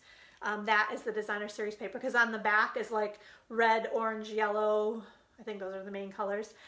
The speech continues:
Um, yeah, that's the other side of that designer series paper. So Happiness Blooms, I'm about positive.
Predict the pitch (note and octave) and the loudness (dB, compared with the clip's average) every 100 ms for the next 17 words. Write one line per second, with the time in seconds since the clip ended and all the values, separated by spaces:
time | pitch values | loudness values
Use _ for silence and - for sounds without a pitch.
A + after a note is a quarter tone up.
0 | - - G#3+ G3 G3+ G3+ - - - G3+ | -18 -4 -2 0 -4 -10 -18 -20 -2 0
1 | F#3+ A3+ G#3+ - A3+ A#3+ A3 G#3+ G#3 F#3+ | 2 2 2 0 -2 0 0 0 -2 -2
2 | F3+ G#3 G#3+ G#3 G3 G3+ - G3+ G#3 - | -4 -8 -8 -8 -8 -8 -8 -10 -10 -10
3 | F#3+ - A3+ - G3+ - C#4 C4 B3 A3+ | -12 -12 -14 -10 -10 0 0 0 -4 -6
4 | G#3+ F#3+ A3 A#3 A3 G3+ - F#3+ G3 G3 | -10 -8 -6 -2 -2 -2 -2 -2 -2 -6
5 | F#3+ | -8